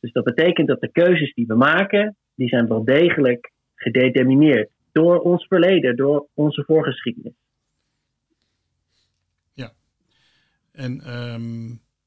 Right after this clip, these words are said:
Speaker 2: dat, dat, eh, dat, dat, dat is helder. Dat is een mooie, heldere, heldere conclusie. Eh, en nog is het zo dat het neoliberalisme, dat heel erg uitgaat van de, van de eigen verantwoordelijkheid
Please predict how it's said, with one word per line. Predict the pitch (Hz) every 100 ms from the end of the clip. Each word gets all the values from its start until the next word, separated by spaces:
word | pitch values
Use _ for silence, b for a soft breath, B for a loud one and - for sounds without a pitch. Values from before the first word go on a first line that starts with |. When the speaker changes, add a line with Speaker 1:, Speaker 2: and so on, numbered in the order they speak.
| _ _ _ _ _ _ _ _ _ _ _ _ -
Speaker 2:
dat, | 143 - - _ 226
dat, | - 120 - 123
eh, | 117 113 110 110
dat, | 110 107 _ _ -
dat, | 113 _ _
dat | 123 113
is | 120
helder. | - 110 135 190 220
Dat | - 117
is |
een | 127 120
mooie, | 139 131 117
heldere, | 117 120 135 127 107 110 110 104 _ _ _ _ _ _
heldere | _ 127 131 113
conclusie. | - 113 - 131 175 185 _ _ _ _ _ _ _
Eh, | 147 131 131 131 _ _ _ _
en | - 143
nog | 160 180 - 214 _
is | 139
het | 143 139
zo | 143 143
dat | 139
het | 127 139
neoliberalisme, | 139 131 120 120 113 113 127 131 170 180
dat | 113
heel | 123 117 110
erg | 107
uitgaat | - 127 117 - 110 107
van | - 110 107
de, | 107 117 120
van | 120 -
de | 113
eigen | 113 110 -
verantwoordelijkheid | 131 117 147 160 147 131 120 127 131 -